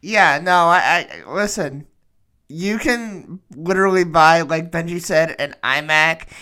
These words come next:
even a Windows computer, uh, that's really good if you, if you really wanted to. There is so much more that you can buy. Why would you wanna buy a game console from Gucci?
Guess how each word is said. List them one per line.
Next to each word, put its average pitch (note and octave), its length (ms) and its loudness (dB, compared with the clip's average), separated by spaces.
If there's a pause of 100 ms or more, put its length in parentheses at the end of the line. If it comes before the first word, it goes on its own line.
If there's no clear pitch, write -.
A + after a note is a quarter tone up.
(120)
even B3+ 380 -2
a G3 140 4
Windows F#3+ 400 -4
computer, B2+ 680 -6 (400)
uh, C#3 160 0
that's B2+ 240 -2
really A#2+ 280 -6
good G2+ 400 -8 (100)
if - 280 -12
you, A#2+ 240 -8
if - 180 -12
you A#2 360 -10 (120)
really A#2+ 320 -8
wanted A2 380 -6
to. D2+ 280 -14 (800)
There B3 300 2
is G#3 180 -4
so - 400 -2
much A#3 260 -4
more D#3+ 520 -4 (960)
that C#3+ 200 0
you D3 100 -4
can D3 220 -12
buy. E2 400 -2 (260)
Why C#3+ 300 2
would A#3+ 240 -8
you B3+ 120 -8
wanna A3 260 0
buy F3 600 0 (460)
a E3 80 -8
game E3 340 -2
console A#2 680 -6 (440)
from C3+ 280 -4
Gucci? B2 500 -4